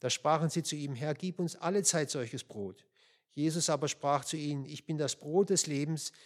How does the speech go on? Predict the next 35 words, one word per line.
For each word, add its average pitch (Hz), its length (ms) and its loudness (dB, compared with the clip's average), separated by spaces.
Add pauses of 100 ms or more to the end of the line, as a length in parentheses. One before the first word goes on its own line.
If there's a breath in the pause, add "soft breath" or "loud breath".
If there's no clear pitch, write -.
(160 loud breath)
Wer 131 180 4
zu 202 220 2
mir 208 160 8
kommt, 165 420 0
den 131 200 -4
wird 143 180 -2
nicht - 240 -10
hungern, 180 320 2
und 143 100 -2
wer 139 120 0
an 127 100 -2
mich 120 180 -6
glaubt, 143 420 2
den 131 160 -2
wird 127 200 -4
nimmermehr 147 560 -2
dürsten." 101 640 -8 (1120)
Also 123 180 -2
Jesus 185 400 2
sagt 180 320 2
hier, 160 400 -2 (1700 soft breath)
"Wenn 151 160 0
du 156 120 2
zu 202 220 0
mir 226 200 8
kommst, 175 680 0 (640)
dann 170 440 2 (520)
kann 156 200 0
ich 156 160 -2
deinen 180 340 8
inneren 190 720 8
Hunger, 165 260 6
den 143 240 0
du 123 200 -4
hast, - 580 6